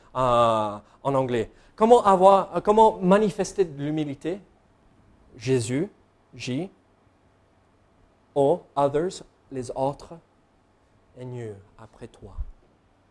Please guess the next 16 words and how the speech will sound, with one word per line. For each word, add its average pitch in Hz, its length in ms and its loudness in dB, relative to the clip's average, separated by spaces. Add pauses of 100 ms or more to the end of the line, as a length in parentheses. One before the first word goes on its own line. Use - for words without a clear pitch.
(1080)
Jésus, 165 520 -2 (240)
toujours 147 460 -4
en 131 60 -12
premier. 120 360 -18 (760)
Les 160 180 -2
autres, 175 440 0 (160)
après, 160 480 -8 (1200)
et 127 40 -20
moi, 131 180 -8
je 139 100 -14
passe 131 300 -12
en 117 80 -20
dernier. 104 480 -18 (1800)
Ça, - 180 -14
c'est 127 180 -12
l'humilité. 104 540 -20